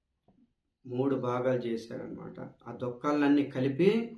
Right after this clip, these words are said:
దాన్ని మూడు భాగాలు చేశారు. ఇక్కడ అదే చెప్పి తాపత్రయ ఉన్మూలనం, త్రివిధ తాపాలు, దాన్ని త్రివిధ తాపాలు అంటారన్నమాట. ఈ ప్రపంచంలో, ఈ సృష్టిలో ఎన్నైతే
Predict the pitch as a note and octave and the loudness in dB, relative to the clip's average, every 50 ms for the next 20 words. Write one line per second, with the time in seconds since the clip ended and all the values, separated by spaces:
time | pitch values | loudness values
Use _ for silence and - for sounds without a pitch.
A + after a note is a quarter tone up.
0 | - _ _ _ - B2+ B2+ B2 B2 A#2 A#2 A#2 B2 B2 C3 B2 B2 A#2 A#2 A#2 | -20 _ _ _ -12 -8 -6 -4 -2 -2 -2 0 0 2 0 0 0 -2 -4 -4
1 | A2+ A#2 A#2 A#2 A2+ - A#2 A2+ A2+ - A#2 A2+ - - - - _ _ _ _ | -4 -4 -6 -6 -6 -6 -8 -8 -8 -8 -10 -10 -10 -10 -14 -16 _ _ _ _
2 | _ _ _ _ _ _ _ _ _ _ _ _ _ - B2+ A#2+ A#2 A#2 A#2+ C3 | _ _ _ _ _ _ _ _ _ _ _ _ _ -14 -10 -8 -6 -2 -2 -2
3 | B2 A#2+ B2 B2 - - - B2 B2+ C#3+ C#3+ - E3 D#3+ D#3+ - - - D3 D3 | -2 -2 -4 -4 -6 -6 -4 0 0 0 0 2 2 2 2 0 -2 0 0 2
4 | D3 C#3+ C#3+ D3+ E3+ F#3+ A3 - - - - - _ - C3 C#3+ C#3+ C#3 C#3 C3 | 4 4 4 4 4 2 2 0 -4 -10 -18 -20 _ -6 2 2 4 4 4 2
5 | B2+ B2 A#2 A2+ A2 A2+ A2 G#2+ G#2 - - - _ _ _ _ _ _ - C3 | 2 0 -2 -2 -4 -4 -6 -8 -10 -12 -14 -20 _ _ _ _ _ _ -6 -4
6 | D3 D#3 F3 F3+ F3+ F3 E3 - - C3 C#3 C#3 C3+ C#3 C#3 B2+ B2 B2 B2 B2 | 0 4 4 6 6 6 4 2 2 2 0 0 2 0 0 0 2 0 0 0
7 | A#2+ A#2+ A#2+ B2 D3 F3+ G3 F#3 - A#2+ B2 B2+ C3 B2 B2+ B2+ B2+ A#2+ A#2 A2+ | -2 -4 -2 0 0 0 0 0 -2 -4 -2 -2 -2 0 0 0 -2 -2 -4 -6
8 | A2+ - - B2 A#2 A#2+ C#3+ C#3+ A#2 A2 G#2 A2 A2 G#2 G#2 G#2 G2+ G2+ G2+ G2+ | -6 -6 -6 -6 -4 -4 -4 -4 -4 -4 -6 -6 -8 -8 -8 -10 -10 -10 -10 -12
9 | G2 - - - - _ _ _ _ _ _ _ _ _ _ _ _ _ _ _ | -12 -14 -16 -18 -20 _ _ _ _ _ _ _ _ _ _ _ _ _ _ _
10 | _ _ _ _ _ _ _ _ _ _ _ _ _ _ _ _ _ _ _ _ | _ _ _ _ _ _ _ _ _ _ _ _ _ _ _ _ _ _ _ _
11 | _ _ _ - G3 A#3 A#3 A#3 A3+ A3 G#3 - A3+ A3+ A3+ - A3 A3 G#3 G3 | _ _ _ -2 0 2 4 6 6 6 6 6 4 4 6 6 4 4 6 6
12 | F#3 F#3 F3+ F#3 G3+ G3 - - A#3+ A3+ G#3+ F#3+ F3+ F3+ F#3 G#3 A3 A3 A3+ - | 6 4 4 4 0 0 0 2 4 6 6 6 6 6 4 4 4 4 4 4
13 | - A3+ G3+ F3 D#3+ - - G3 - - | 6 4 6 6 6 4 4 2 0 -2